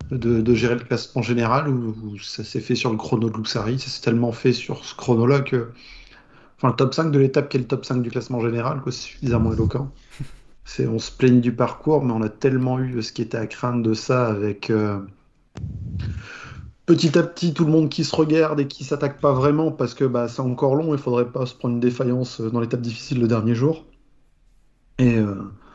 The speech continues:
et puis au final, euh, sur la fin, bah, voilà quoi, le chrono bourrin dégueulasse qui, qui fait toute la différence, euh, et qui confirme plus ou moins la hiérarchie qui était là.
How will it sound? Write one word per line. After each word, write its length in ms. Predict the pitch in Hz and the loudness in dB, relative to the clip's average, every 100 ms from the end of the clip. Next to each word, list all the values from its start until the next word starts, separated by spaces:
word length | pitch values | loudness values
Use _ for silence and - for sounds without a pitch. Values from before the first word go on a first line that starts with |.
| - - - - - - - | -20 -20 -20 -20 -20 -4 2
et 100 | 135 | 2
puis 200 | - 139 | 6 4
au 80 | |
final, 500 | 131 - 127 131 139 | 4 2 2 4 4
euh, 600 | 123 113 110 107 104 104 98 92 | 2 0 -2 -4 -6 -8 -12 -16
sur 280 | - 131 113 | -10 -6 -4
la 100 | 95 | -6
fin, 360 | - 113 120 | -6 -6 -4
bah, 80 | 104 92 92 87 _ _ _ | -6 -10 -14 -16 _ _ _
voilà 220 | 110 113 | -6 -4
quoi, 260 | 127 - 117 | -4 -2 -2
le 60 | - | 0
chrono 340 | - 113 117 | 2 4 4
bourrin 440 | 113 113 110 110 | 4 4 2 2
dégueulasse 520 | 113 107 110 110 113 - | 2 4 4 2 -2 -6
qui, 380 | - 123 123 | -8 -8 -8
qui 160 | 123 - | -12 -16
fait 180 | - 113 | -2 -2
toute 200 | - 117 | -2 -6
la 40 | |
différence, 800 | 107 101 - 104 95 101 - - | -6 -8 -4 -4 -4 -8 -10 -8
euh, 60 | - - - - - - - - - - - - - - - | -6 -2 0 2 0 0 -2 -4 -6 -6 -6 -6 -6 -4 2
et 140 | 131 | 2
qui 160 | - 139 | 4 4
confirme 520 | 156 143 - 175 147 | 6 4 4 4 4
plus 200 | 151 127 | 0 2
ou 80 | 131 | 4
moins 160 | 135 | 4
la 60 | 135 | 4
hiérarchie 460 | 123 120 120 - 113 | 4 0 -2 -6 -6
qui 100 | 123 | -6
était 240 | - 123 | 0 2
là. 320 | 143 185 135 | 2 -2 -12